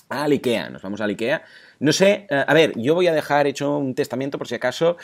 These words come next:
porque no sé si vamos a ser capaces de regresar, porque ya sabes que en ikea cuando entras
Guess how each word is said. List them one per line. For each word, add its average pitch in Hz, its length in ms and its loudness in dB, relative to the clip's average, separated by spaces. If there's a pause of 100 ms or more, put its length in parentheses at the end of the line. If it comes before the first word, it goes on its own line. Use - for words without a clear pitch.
(220)
porque 151 320 6
no 160 80 0
sé 147 100 -6
si 147 140 -6
vamos 147 240 0
a 139 60 -8
ser 143 180 -4
capaces 147 300 -8
de 143 120 4
regresar, 120 600 2
porque 101 120 -6
ya 110 60 -4
sabes 120 220 -6
que 123 320 -2
en 113 140 -4
ikea 139 280 0
cuando 117 200 -2
entras 135 380 -2